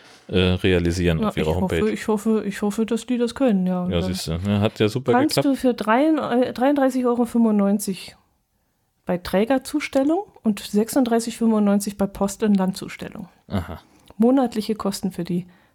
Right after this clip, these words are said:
Speaker 2: Printausgabe
Speaker 1: Ja.
Speaker 2: der Glocke.
Speaker 1: So, siehst du, davon kann
Speaker 2: Mit
Speaker 1: man
Speaker 2: Fra-,
Speaker 1: doch jemanden
Speaker 2: mit Frakturschrift als, <laughs> als Logo. Übrigens,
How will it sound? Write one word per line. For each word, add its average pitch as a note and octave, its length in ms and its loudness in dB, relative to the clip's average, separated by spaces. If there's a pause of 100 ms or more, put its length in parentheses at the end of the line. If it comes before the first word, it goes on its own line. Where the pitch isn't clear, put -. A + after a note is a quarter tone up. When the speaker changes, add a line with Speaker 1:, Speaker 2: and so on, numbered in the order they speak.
(140)
Speaker 2:
Printausgabe F#3 800 -4 (220)
Speaker 1:
Ja. - 340 -4
Speaker 2:
der F3+ 80 -2
Glocke. E3+ 320 -6
Speaker 1:
So, - 80 -14 (240)
siehst - 260 -8
du, E2+ 80 -10
davon A#2 420 0
kann - 180 2
Speaker 2:
Mit G#2+ 40 0
Speaker 1:
man F#3 80 0
Speaker 2:
Fra-, A3+ 60 2
Speaker 1:
doch - 100 0
jemanden G#3+ 160 2
Speaker 2:
mit C4+ 140 2
Frakturschrift A3+ 960 -2
als, - 380 -4 (560)
<laughs> - 580 -20
als - 260 -4
Logo. - 460 -4 (1300)
Übrigens, C4+ 360 2